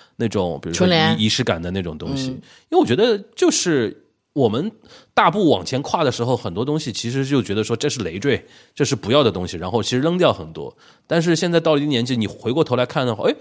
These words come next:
Speaker 1: 很多东西被我们其实扔掉了，再，再去回去捡一捡啊，那种感觉啊。
Speaker 2: 嗯。
Speaker 1: 因为对于前面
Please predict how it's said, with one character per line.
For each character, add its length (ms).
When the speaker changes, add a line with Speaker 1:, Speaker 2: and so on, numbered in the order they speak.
Speaker 1:
很 160
多 80
东 100
西 140
被 160
我 40
们 140
其 60
实 120
扔 160
掉 120
了， 180
再， 140
再 160
去 100
回 100
去 80
捡 240
一 60
捡 220
啊， 100
那 80
种 100
感 200
觉 180
啊。 160
Speaker 2:
嗯。 340
Speaker 1:
因 120
为 40
对 140
于 80
前 220
面 100